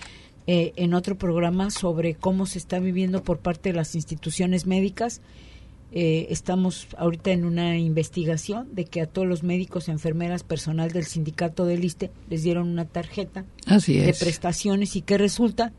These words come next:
Speaker 1: que no hay nada. Son miles de millones de pesos los que, este, pues no están en esas, en esas tarjetas. Pero regresamos al tema.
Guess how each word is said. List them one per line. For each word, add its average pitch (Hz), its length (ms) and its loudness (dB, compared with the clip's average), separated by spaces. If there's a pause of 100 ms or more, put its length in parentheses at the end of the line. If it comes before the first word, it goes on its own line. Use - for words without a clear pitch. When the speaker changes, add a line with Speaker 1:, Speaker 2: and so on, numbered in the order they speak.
Speaker 1:
que 185 100 0
no 185 100 4
hay 214 100 6
nada. 254 360 4 (420)
Son 202 280 8
miles 269 320 8
de 208 100 4
millones 202 380 4
de 190 120 4
pesos 214 440 0 (420)
los 185 300 2
que, 226 320 4 (120)
este, 165 500 0 (200)
pues 180 160 2
no 190 80 2
están 208 380 -2 (240)
en 170 160 -2
esas, 180 480 -4 (320)
en 175 100 0
esas 175 200 0
tarjetas. 160 480 -4
Pero 185 240 2
regresamos 202 680 0
al 175 160 0
tema. 214 320 6